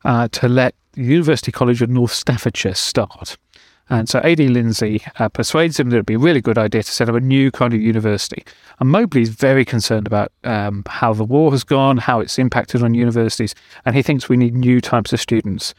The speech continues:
Uh, and so they're allowed to run a four-year course, p-, predominantly residential, um,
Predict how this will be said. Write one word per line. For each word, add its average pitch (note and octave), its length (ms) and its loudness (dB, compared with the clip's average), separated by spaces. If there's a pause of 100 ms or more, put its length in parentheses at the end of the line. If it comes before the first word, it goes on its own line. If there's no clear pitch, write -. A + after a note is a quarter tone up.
(260)
Uh, A2+ 220 -2
and A2 140 -2
so A#2+ 120 0
they're A#2 160 0
allowed D3 340 2
to A2+ 120 0
run A2 240 -2
a A2 40 -6
four-year C#3 440 2
course, A#2+ 560 0 (540)
p-, - 80 -4
predominantly D3 520 0
residential, A#2 1000 0 (240)
um, A2 420 0